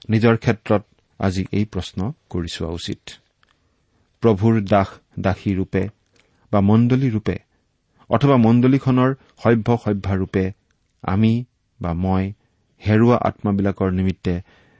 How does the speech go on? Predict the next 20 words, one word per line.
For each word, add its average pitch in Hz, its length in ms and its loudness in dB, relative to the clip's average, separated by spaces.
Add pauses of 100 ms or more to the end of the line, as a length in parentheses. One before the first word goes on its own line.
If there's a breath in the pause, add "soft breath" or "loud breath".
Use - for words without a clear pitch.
(120)
জীৱনৰ 131 600 2 (220)
জলৰ 104 520 0 (220)
বাহক 95 320 -4 (100)
হ'ব 90 200 -10
পাৰিছোনে? 95 520 -6 (3000)
একৈশ 120 340 0
নম্বৰ 123 160 2
অধ্যায়ৰ 101 380 -2 (400)
দুই 113 120 2
নম্বৰ 90 280 0
পদ - 180 -14 (240)
পাঠ 92 180 -4
কৰি 87 200 -6
দিম। 143 160 -6 (1120)
"এটা 113 280 2
নিদাৰুণ 151 540 4
দৰ্শন 117 380 2
মোক 110 260 0
দেখুওৱা 101 380 -4
হৈছে। 110 340 -8